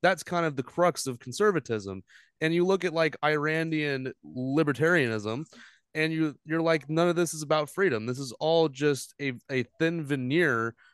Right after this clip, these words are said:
of corporate feudalism." I mean, libertarian, libertarianism in itself was the socialist alternative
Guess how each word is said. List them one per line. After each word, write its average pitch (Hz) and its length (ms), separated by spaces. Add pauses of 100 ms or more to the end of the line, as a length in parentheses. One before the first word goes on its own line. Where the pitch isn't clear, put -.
(140)
of 123 380
corporate 143 440
feudalism." 98 640 (500)
I 147 60
mean, 156 340
libertarian, 165 840 (120)
libertarianism 165 920
in 156 100
itself 135 640 (120)
was 156 220
the 143 120
socialist 170 600
alternative 139 800